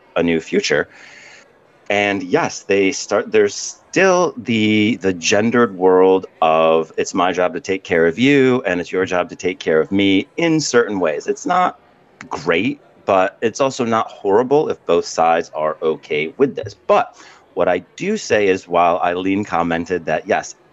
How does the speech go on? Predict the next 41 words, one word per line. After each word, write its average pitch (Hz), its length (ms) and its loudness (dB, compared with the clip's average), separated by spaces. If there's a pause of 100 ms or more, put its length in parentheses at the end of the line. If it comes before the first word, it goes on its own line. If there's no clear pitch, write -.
(140)
online 123 360 0
is 120 80 -4
a 139 60 -4
tool 85 360 -2
and 90 120 -2
it 87 60 -8
needs 107 320 0
to 139 120 -2
be 139 120 4
used 95 560 2 (400)
and 90 240 -4
everybody 101 640 0
should 85 300 -8
get 87 240 -2
online 85 560 0
if - 160 -6 (180)
to, 101 140 -10
just - 340 -8
to 107 220 4
help 101 320 -2
that 98 260 0
go, 135 400 2 (640)
in 117 180 4
person 110 400 -2
is 90 80 -4
still 90 220 -4
important. 85 600 -4
And 90 220 0
when 104 160 0 (160)
I 95 280 0
talk 90 320 -6
to 92 80 -12
my 85 160 -6
clients, 143 480 -2
I 104 40 -2
say, 113 140 -4
"Okay, 123 240 -2
you 104 240 0
want 120 260 2
to 113 60 -6
meet 95 320 0